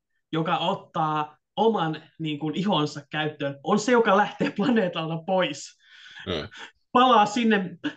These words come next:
Speaker 1: mistä tulikin. Ja siis, niin kuin, lopussa on, niin kuin, tosi mielenkiintoinen se, että me saadaan tämmönen, niin kuin, potentiaalisesti aika rohkea kohtaus, jossa Amerikan presidentti yllyttää, niin kuin, ö,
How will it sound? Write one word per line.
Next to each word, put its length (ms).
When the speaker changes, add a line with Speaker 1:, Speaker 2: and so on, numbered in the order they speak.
Speaker 1:
mistä 440
tulikin. 800
Ja 100
siis, 280
niin 160
kuin, 300
lopussa 580
on, 80
niin 80
kuin, 120
tosi 220
mielenkiintoinen 680
se, 200
että 160
me 100
saadaan 380
tämmönen, 380
niin 200
kuin, 240
potentiaalisesti 840
aika 300
rohkea 500
kohtaus, 640
jossa 200
Amerikan 500
presidentti 920
yllyttää, 720
niin 300
kuin, 300
ö, 40